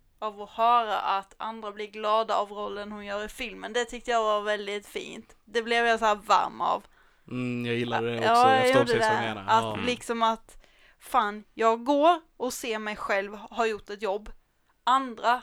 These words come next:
Speaker 1: skrattar åt mig och tycker det jag har gjort är bra.
Speaker 3: Fast
Speaker 2: Mm.
Speaker 3: hon var lite för fin för att betala. <laughs>
Speaker 2: Ja, men det,
Speaker 1: Ja, men
Speaker 2: hon är Sharon Tate, jag förstår henne.
Speaker 1: Ja,
Speaker 2: Hon ska inte betala
Speaker 1: alltså
Speaker 2: det. Men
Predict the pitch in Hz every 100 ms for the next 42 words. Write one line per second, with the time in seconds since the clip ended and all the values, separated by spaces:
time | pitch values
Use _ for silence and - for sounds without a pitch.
0 | - - 254 - - 247 240 220 208 196
1 | 220 233 214 233 220 214 202 214 202 196
2 | 196 185 196 220 208 143 196 - _ -
3 | 113 113 113 113 117 113 107 113 95 98
4 | - 127 - - - _ - - - -
5 | - - - - - 147 - - 117 123
6 | 123 123 123 117 98 120 214 220 214 220
7 | 175 160 160 - 165 165 156 165 147 120
8 | 139 147 - 151 117 117 247 226 220 -
9 | 120 240 233 233 240 240 240 240 - -
10 | - - - - - - 117